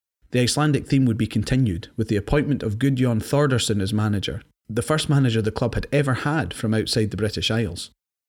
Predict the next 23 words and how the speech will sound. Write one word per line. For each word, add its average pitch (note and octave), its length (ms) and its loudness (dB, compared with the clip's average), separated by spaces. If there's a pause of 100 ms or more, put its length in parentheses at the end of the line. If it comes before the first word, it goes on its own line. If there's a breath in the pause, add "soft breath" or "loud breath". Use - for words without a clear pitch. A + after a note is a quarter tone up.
(440)
Thordarson F#3+ 480 2
achieved C#3 380 0
his A2 140 0
stated C3+ 400 0
goal A#2+ 200 2
of G#2+ 120 -2
promotion A#2+ 480 0
from G2+ 200 -2
the G2 60 -4
third C#3+ 300 0
tier C3 180 0
to - 140 -4
the A#2 100 -2
second, F#2+ 480 -4 (260 soft breath)
and B2 140 2
won D#3 140 4
the D#3 80 4
Football D3+ 340 0
League B2 220 2
trophy C#3+ 320 0
for A#2 160 0
good A2+ 200 -2
measure. G#2 360 -2